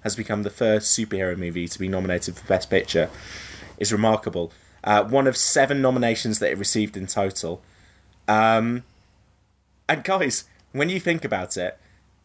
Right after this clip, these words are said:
the category at the Oscars was expanded from five nominees to up to ten back in two thousand and nine, I believe,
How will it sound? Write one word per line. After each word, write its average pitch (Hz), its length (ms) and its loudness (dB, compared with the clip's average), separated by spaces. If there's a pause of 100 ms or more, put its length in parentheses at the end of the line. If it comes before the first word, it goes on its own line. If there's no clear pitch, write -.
(200)
the 131 80 -6
category 165 500 -2
at 123 60 -2
the 131 60 0
Oscars 101 440 -2
was 101 300 -4 (160)
expanded 110 680 0
from 104 240 -6
five 113 380 2
nominees 101 480 -4
to 95 340 -2
up - 220 -2
to - 100 -6
ten 92 440 -4 (180)
back - 280 0
in 92 220 -4
two 90 200 -6
thousand 90 320 0
and 90 180 -2
nine, 104 260 4
I 80 80 -4
believe, 78 380 -6